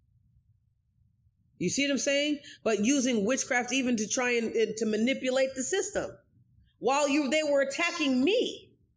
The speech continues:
from getting any type of welfare benefits to help me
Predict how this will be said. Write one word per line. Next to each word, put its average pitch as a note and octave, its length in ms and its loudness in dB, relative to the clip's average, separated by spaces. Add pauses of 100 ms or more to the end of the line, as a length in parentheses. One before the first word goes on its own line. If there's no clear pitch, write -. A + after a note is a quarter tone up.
(460)
from C#4 180 2
getting D4+ 320 2
any A#4 240 -2
type D4 240 -2
of G3+ 160 -2
welfare G#3 460 0
benefits - 720 -4 (200)
to C4 100 0
help C4+ 280 2
me G4 160 2